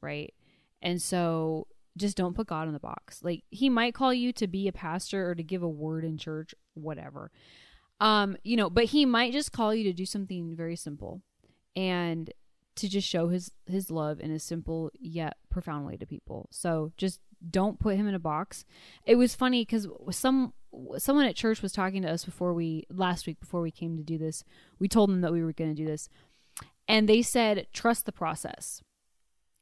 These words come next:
That was the word that they said. They said, "Trust the process." And I was like, "Wow, that is very wise."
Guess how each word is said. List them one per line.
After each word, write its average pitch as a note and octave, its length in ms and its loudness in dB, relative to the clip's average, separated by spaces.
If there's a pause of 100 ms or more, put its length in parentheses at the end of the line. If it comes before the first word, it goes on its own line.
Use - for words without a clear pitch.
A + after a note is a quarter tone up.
(200)
That G#3+ 120 8
was A#3 180 12
the G#3+ 80 6
word F#3+ 180 4
that E3 100 -12
they D#3+ 120 -4
said. D#3 180 -8
They F3+ 80 -2
said, F3+ 200 -2
"Trust - 320 0
the G#3+ 60 -4
process." - 580 -8 (500)
And G#3 540 2 (600)
I G#3 120 0
was A3 120 2
like, G3+ 140 -2 (100)
"Wow, F#3+ 380 2
that G3+ 220 -2
is F4+ 200 -2
very E3+ 300 0
wise." D3+ 720 -8